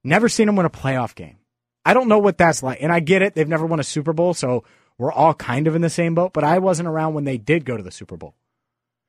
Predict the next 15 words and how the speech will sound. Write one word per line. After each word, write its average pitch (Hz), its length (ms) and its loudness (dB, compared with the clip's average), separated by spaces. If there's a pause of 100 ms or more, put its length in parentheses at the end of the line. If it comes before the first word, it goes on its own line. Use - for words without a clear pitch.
(100)
Not 196 200 2
old 202 80 0
enough 190 160 0
to 165 80 0
remember 160 420 0
it 131 60 -4
at 117 100 -8
all. 117 400 -6 (580)
Thank 143 220 -2
God 147 220 2
for 127 100 -6
YouTube. 120 440 -4 (1080)
So 185 140 0
there's 160 260 2
that. 135 440 0